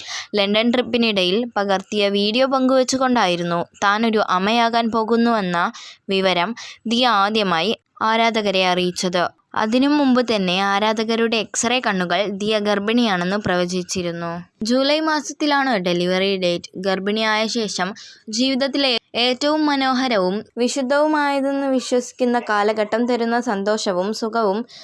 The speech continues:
ബുദ്ധിമുട്ടുകളുമെല്ലാം ദിയ ആസ്വദിക്കുന്നു. വിവാഹം കഴിഞ്ഞ് എട്ട് മാസം പിന്നിട്ടതേയുള്ളൂ.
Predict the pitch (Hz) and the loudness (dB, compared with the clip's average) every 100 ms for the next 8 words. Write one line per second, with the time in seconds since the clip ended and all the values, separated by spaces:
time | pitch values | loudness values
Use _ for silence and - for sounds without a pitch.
0 | - 240 240 269 269 269 277 269 285 262 | -14 -4 0 2 0 0 0 2 2 2
1 | 196 190 190 202 202 226 190 190 190 190 | 0 -2 -2 -2 -2 0 0 -2 -4 -6
2 | 190 180 180 180 - _ _ 233 254 277 | -6 -6 -4 -8 -12 _ _ -2 2 2
3 | 294 330 330 330 330 330 254 233 294 285 | 2 0 0 0 2 2 0 0 -2 0
4 | 285 269 285 262 247 254 233 233 233 214 | 0 0 -2 0 2 0 0 0 2 2
5 | 185 185 | 2 2